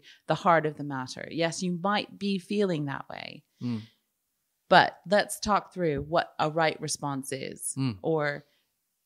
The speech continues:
Speaker 1: and, or if they responded wrongly, talk through that response and why it was wrong, because it's great to have empathy and to be able to identify emotions. But if that's all you can do,
Speaker 2: <laughs> Yes.
Speaker 1: you're stuck.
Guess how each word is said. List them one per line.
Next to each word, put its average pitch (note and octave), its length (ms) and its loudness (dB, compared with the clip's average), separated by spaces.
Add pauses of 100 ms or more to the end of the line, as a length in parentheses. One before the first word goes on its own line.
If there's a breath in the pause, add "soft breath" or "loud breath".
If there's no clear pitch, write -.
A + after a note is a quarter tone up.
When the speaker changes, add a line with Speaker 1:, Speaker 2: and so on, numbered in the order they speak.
Speaker 1:
and, E3 260 4 (380)
or E3 200 6
if - 160 2
they D#3 140 0
responded F3+ 680 4
wrongly, B2+ 440 -2
talk G#3 380 0
through G#3 180 0
that F3+ 200 2
response E3+ 580 -4
and D#3+ 240 0
why F3+ 260 4
it E3 160 2
was D3 160 -4
wrong, E3+ 440 -2
because F#3 320 -2
it's F3+ 160 -8
great A#3 300 0
to G#3 80 -2
have E3 260 0
empathy D#3 720 -2 (320 soft breath)
and D3+ 180 0
to - 80 -14
be E3 80 0
able D#3 140 0
to D#3 160 -4
identify D#3+ 640 0
emotions. D#3+ 920 -4 (640)
But F#3+ 200 6
if D#3+ 100 -2 (120)
that's A3+ 240 6
all G3+ 140 6
you F3 160 0
can E3 200 0
do, D#3+ 420 0
Speaker 2:
<laughs> C3 40 -2
Yes. A#2 300 2
Speaker 1:
you're G#3 320 2
stuck. - 720 2